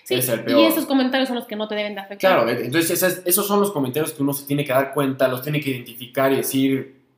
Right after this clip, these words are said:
Speaker 1: Claro.
Speaker 2: "¿Sabes qué? O sea, tú piensa como quieras, yo sé que estoy en un proyecto, es lento, es empedrado, pero sé que va a jalar".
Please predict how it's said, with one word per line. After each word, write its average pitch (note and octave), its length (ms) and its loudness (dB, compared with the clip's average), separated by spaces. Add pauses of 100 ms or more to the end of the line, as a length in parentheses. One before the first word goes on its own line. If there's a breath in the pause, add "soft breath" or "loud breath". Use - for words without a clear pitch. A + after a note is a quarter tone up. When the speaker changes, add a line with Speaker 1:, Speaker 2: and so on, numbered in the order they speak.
Speaker 1:
Claro. G3+ 220 -4
Speaker 2:
"¿Sabes C3+ 180 -2
qué? C#3+ 280 4
O B2 80 -2
sea, A#2 260 -6
tú C3+ 120 -6
piensa C3+ 240 -2
como A2 200 -6
quieras, C#3+ 460 0 (560)
yo C3+ 180 0
sé C#3 240 0
que - 60 -8
estoy - 200 -2
en C#3 100 4
un C3+ 100 0
proyecto, C3+ 680 2
es C3+ 140 -2
lento, C#3 680 2
es B2+ 100 -6
empedrado, C3 920 0 (120)
pero A#2 180 -4
sé C#3+ 160 -2
que C3 100 -2
va B2+ 100 0
a - 20 -4
jalar". A2+ 440 -6